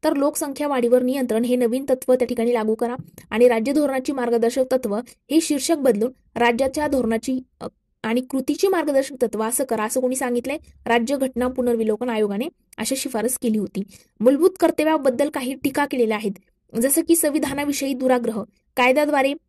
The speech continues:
अ, वर्तन नियंत्रित होते तरी मूलभूत कर्तव्य ॲड करून त्या ठिकाणी, अ, संविधानाविषयी दुराग्रह आहे किंवा सर्वसमावेशक नाहीत असं त्या ठिकाणी, अ, टीका झालेली आहे. अ, मोघम तरतुदी केल्या असं कुणीतरी म्हटलंय,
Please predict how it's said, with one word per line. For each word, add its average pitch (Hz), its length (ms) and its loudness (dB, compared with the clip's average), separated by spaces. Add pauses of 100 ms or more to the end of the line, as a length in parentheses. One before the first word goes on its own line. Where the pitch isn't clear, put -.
(160)
अ, 226 120 4
वर्तन 254 440 4
नियंत्रित 262 400 0
होते 233 280 4
तरी 254 140 4
मूलभूत 254 360 0
कर्तव्य 240 340 2
ॲड 226 160 0
करून 233 260 0 (260)
त्या 226 100 0
ठिकाणी, 233 380 -2
अ, 220 140 -4
संविधानाविषयी 240 600 2
दुराग्रह 233 460 2
आहे 233 220 -2
किंवा 254 440 -2
सर्वसमावेशक 254 800 0
नाहीत 254 300 0
असं 254 180 0
त्या 240 120 -2
ठिकाणी, 233 300 -2 (300)
अ, 214 140 0
टीका 247 260 -2
झालेली 233 300 0
आहे. 220 220 -2 (260)
अ, 214 80 0
मोघम 269 460 2
तरतुदी 277 320 0
केल्या 247 280 4
असं 233 180 -2
कुणीतरी 233 320 0
म्हटलंय, 208 360 -2